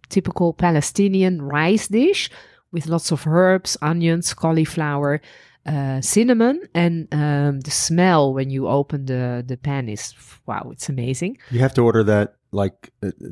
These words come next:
Speaker 2: twenty-four hours in advance. Don't they cook it over,
Speaker 1: Yeah,
Speaker 2: overnight?
Speaker 1: but, uh, usually I, I was lucky each time to come, you know, on the days that they made it.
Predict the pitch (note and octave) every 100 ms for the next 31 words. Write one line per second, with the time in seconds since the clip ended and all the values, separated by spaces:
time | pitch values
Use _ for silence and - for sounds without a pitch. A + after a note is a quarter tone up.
0 | - - - - A#2 G#2 G#2+ G2+ F#2+ G2
1 | F#2 B2+ F2+ - F#2 G2 G#2+ - G2+ F#2+
2 | G2 F#2+ F3 E3 D#3 D#3 G#3+ A2 - D#3+
3 | D#3+ D#3 E3+ E3 G3 - - C3+ C#3 C3+
4 | D#3 D#3 D3+ E3 F#3 F#3+ D#3+ D#3+ - E3
5 | F3+ F3 D#3+ - D#3+ E3 D#3 B2 C#3+ D3
6 | C#3+ - D3 D3 C#3 C#3 - B2 B2+ C3
7 | C#3+ F#3 D#4+